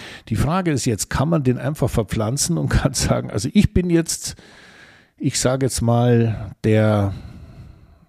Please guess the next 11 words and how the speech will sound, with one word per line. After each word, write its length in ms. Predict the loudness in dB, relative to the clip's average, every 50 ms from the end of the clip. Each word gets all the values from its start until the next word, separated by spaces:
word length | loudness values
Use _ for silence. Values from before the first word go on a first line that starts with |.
| _ _ _ _ _ _ -6
der 80 | -2
Ferrari-Chef 840 | 0 2 2 2 0 -2 -4 -4 -4 -4 -4 -4 -6 -6 -6 -6 -4
und 100 | -4 -2
ich 120 | -2 -2 0
sage 240 | 0 0 2 0
jetzt, 160 | -2 -2 -4 -6
ich 100 | -6 -4
bin 120 | -2 0
der 100 | 0 0
Fred 260 | 0 0 -2 -2 -2 -2
Vasseur 420 | -2 -2 2 2 2 2 2